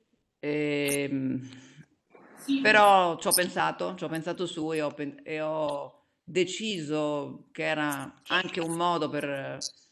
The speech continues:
tenere Carlo qui vicino, tenerlo vicino a me, venir-, e vicino agli altri, a quelli che, ai quali lui ha voluto bene e,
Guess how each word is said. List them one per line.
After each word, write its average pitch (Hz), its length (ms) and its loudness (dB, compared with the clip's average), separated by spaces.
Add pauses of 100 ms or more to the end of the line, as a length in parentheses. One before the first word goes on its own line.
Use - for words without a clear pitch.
(480)
tenere 180 340 4
Carlo 170 340 2
qui 165 160 -6
vicino, 156 680 -10 (100)
tenerlo 151 480 -6
vicino 143 380 -6
a 139 40 -2
me, 156 300 0
venir-, 139 460 -4
e 131 100 -8
vicino 135 680 -4 (420)
agli 127 220 -6
altri, 139 480 -4
a 131 100 -4
quelli 139 300 -2
che, - 340 -6
ai 156 140 -4
quali 135 420 0
lui 135 180 0
ha 135 60 4
voluto 135 280 0
bene 147 640 6
e, - 240 -10